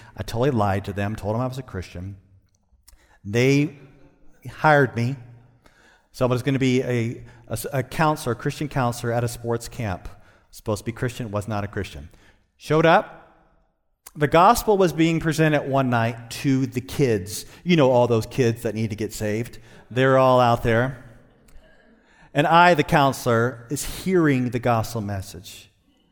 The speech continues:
And there was something that night that brought such a deep conviction, because what I was hearing is that Jesus Christ, he's not just here to pop in and save you and forgive you from your sins and now you can go do what you want.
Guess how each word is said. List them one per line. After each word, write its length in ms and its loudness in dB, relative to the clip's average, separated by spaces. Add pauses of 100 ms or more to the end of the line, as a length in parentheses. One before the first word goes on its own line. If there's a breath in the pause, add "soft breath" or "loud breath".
(400)
And 100 -8
there 60 -4
was 100 -4
something 400 -4
that 180 -4
night 480 -4
that 160 -8
brought 320 -2
such 300 -8
a 100 -6
deep 420 -6
conviction, 720 -10 (260 loud breath)
because 260 -8
what 200 -8
I 80 -4
was 160 -6
hearing 540 -6
is 160 -10
that 300 -8
Jesus 500 -6
Christ, 840 -12 (1200)
he's 240 -10
not 240 -4
just 280 -12
here 320 -6
to 80 -12
pop 420 -8
in 240 -6
and 140 -10
save 480 -6
you 200 -8
and 140 -12
forgive 320 -8
you 80 -6
from 180 -10
your 100 -8
sins 460 -8
and 80 -10
now 120 -4
you 160 -4
can 100 -8
go 100 -6
do 160 -8
what 220 -8
you 80 -10
want. 420 -8